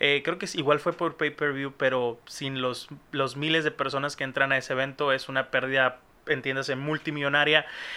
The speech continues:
Em, también Tommy Dreamer lo comentaba, un ex luchador de la S W, que no puedes culpar ni a la W W E ni a Vince McMahon por el sucedido, porque, pues, es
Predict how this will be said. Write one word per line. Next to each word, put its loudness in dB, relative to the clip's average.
Em, 4
también 2
Tommy 0
Dreamer 0
lo 2
comentaba, 2
un -4
ex -8
luchador 0
de 2
la 2
S -4
W, -2
que -4
no -4
puedes -2
culpar 0
ni -4
a 2
la 2
W -2
W 0
E 0
ni 0
a 4
Vince -6
McMahon -2
por -2
el -4
sucedido, -2
porque, -10
pues, -12
es -10